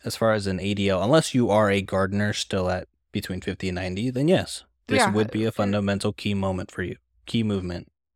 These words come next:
Speaker 2: If you can
Speaker 1: But
Speaker 2: live without it, that's
Speaker 1: True, if you don't really garden, then I don't really think
Speaker 2: I
Speaker 1: I'd put
Speaker 2: don't
Speaker 1: this as part of my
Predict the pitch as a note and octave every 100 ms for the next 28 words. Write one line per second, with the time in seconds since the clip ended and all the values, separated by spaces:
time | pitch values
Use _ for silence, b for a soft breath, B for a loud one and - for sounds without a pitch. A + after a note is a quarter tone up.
0 | _ G#3 G3 G#3 G#3 D3 A#2+ A3 F#3+ F#3+
1 | - - - _ F#3+ - _ _ _ _
2 | _ _ _ _ _ _ _ _ _ _
3 | _ _ _ _ _ _ _ - - A#2+
4 | G2+ F#2 G2+ G2+ F#2+ F2+ - A2 F#2+ F2+
5 | G2 F#2 F2 F2+ F2+ G2 - _ _ _
6 | _ G#2+ G2 G2 G2 - G#2+ G2 G#2 -
7 | G2+ - F#2+ - G#2 G2+ G2+ G2+ G2